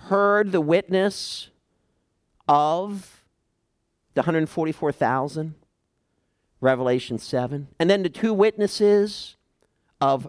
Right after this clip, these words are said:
Revelation chapter eleven, and then the angel flying through the sky preaching the everlasting gospel in fourteen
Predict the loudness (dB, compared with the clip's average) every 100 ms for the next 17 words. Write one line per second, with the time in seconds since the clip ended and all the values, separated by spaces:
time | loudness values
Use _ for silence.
0 | -10 0 0 2 2 2 0 -4 -4 -4
1 | -8 _ _ _ _ -6 0 0 -2 -6
2 | -2 -2 -2 -6 -10 _ _ _ _ _
3 | -2 2 4 4 2 0 0 2 0 2
4 | 2 4 4 2 2 2 4 4 4 0
5 | _ _ _ 2 4 4 2 0 -2 -2
6 | 2 2 2 0 2 4 4 4 2 2
7 | 0 -2 -2 2 2 0 0 2 2 0
8 | -2 2 2 4 2 2 2 -2 -2 -2
9 | 0 2 2 4 0 -2 -2 2 2 0
10 | -6 _ _ 0 0 -2 -2 -2 -2 -2
11 | -2